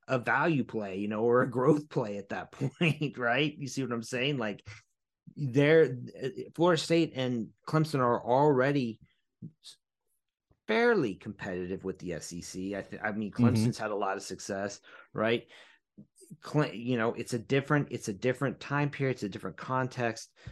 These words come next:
Speaker 1: than what they're getting with O U and Texas, in the sense that, like, their pro-, their concern with the S E C is, "We need O U and Texas on the inside right now."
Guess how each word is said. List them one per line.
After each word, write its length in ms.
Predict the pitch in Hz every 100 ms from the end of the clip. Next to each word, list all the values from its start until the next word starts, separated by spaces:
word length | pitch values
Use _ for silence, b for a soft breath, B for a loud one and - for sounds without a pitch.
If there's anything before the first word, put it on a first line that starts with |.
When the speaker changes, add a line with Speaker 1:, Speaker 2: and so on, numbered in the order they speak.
| B
Speaker 1:
than 160 | - 113
what 180 | 107 110
they're 100 | 104
getting 400 | 95 101 95 92
with 140 | 90 95
O 80 |
U 220 | 95 92 92
and 120 | -
Texas, 400 | 104 95 90 -
in 100 | 101
the 60 |
sense 360 | 101 127 131 -
that, 340 | 98 92 95 - B B -
like, 320 | 104 92 - b b b _ _ _
their 300 | 107 95 123
pro-, 380 | 135 135 123 113
their 240 | 123 143
concern 540 | 147 131 - 120 110 104
with 100 | 98
the 120 | 101
S 180 | 98 -
E 80 | 98
C 280 | - 123 101
is, 240 | 95 - b b
"We 140 | - 127
need 200 | 135 120
O 100 | 117
U 240 | 110 107
and 120 | 101
Texas 460 | - 110 - 95 - -
on 180 | 107 95
the 160 | 92
inside 640 | 107 107 - 90 78 76 73
right 220 | 73 67
now." 340 | 80 78 76